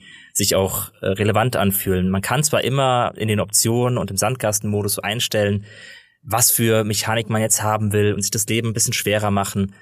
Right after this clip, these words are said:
aber am Ende ist es auch bei, bei Planet Zoo zum Beispiel, du hast deine Wirtschaft im Griff, wenn da halt ein paar Spendenbüchsen stehen. So, dann kommst du einfach durch. Da gehen die Leute hin und werfen hundert Dollar in die Spendebüchs-, Spendenbüchse vor dem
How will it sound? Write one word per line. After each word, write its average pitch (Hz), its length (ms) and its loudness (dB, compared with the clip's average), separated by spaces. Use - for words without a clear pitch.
aber 104 220 0
am 98 80 0
Ende 139 340 2
ist 113 120 0
es - 340 0
auch 104 180 0
bei, 101 240 0
bei 101 160 -2
Planet 107 300 -2
Zoo 113 140 -2
zum 113 180 -2
Beispiel, 98 600 0
du 101 100 -2
hast 120 240 0
deine 107 160 2
Wirtschaft 113 300 0
im 101 80 -2
Griff, - 260 -2
wenn 98 120 2
da 98 180 0
halt 101 180 0
ein 98 80 -2
paar 101 380 0
Spendenbüchsen 104 680 -4
stehen. 95 400 -8
So, 151 200 -2
dann - 120 -2
kommst - 280 0
du 110 40 2
einfach 104 200 0
durch. 113 380 0
Da 95 80 -2
gehen 113 200 0
die 113 40 2
Leute 110 220 2
hin 135 320 2
und 107 160 -2
werfen 107 400 2
hundert 127 360 2
Dollar 104 440 2
in 101 80 -2
die 98 80 0
Spendebüchs-, 107 580 0
Spendenbüchse 101 720 0
vor - 200 0
dem 95 280 2